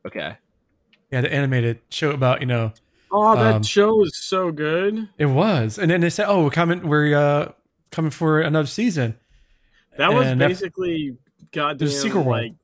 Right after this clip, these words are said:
Speaker 3: Secret World Illuminati shit. Like,
Speaker 2: Yeah.
Speaker 3: it was so good.
Speaker 2: Yeah, I had to remember. I was, like, thinking, I was like, "What show was it?"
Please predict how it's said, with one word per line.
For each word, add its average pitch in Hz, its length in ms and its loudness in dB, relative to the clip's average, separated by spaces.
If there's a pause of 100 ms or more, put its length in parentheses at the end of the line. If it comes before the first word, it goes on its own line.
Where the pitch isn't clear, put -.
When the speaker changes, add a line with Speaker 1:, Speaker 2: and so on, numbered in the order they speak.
Speaker 3:
Secret 151 360 -12
World 151 200 -6
Illuminati 131 840 -8
shit. - 460 -10
Like, 170 120 -2
Speaker 2:
Yeah. 127 260 -2 (640)
Speaker 3:
it 151 80 -4
was 151 240 -6
so 147 680 -6
good. 113 560 -10 (720)
Speaker 2:
Yeah, 139 80 -2
I 135 40 0
had 156 80 2
to 165 80 2
remember. 180 260 0
I 165 60 2
was, 151 120 0
like, 160 180 -2
thinking, 165 200 -4
I - 40 0
was 123 80 -2
like, 131 140 -4 (100)
"What 180 140 -8
show - 240 -2
was 147 300 0
it?" 113 180 -6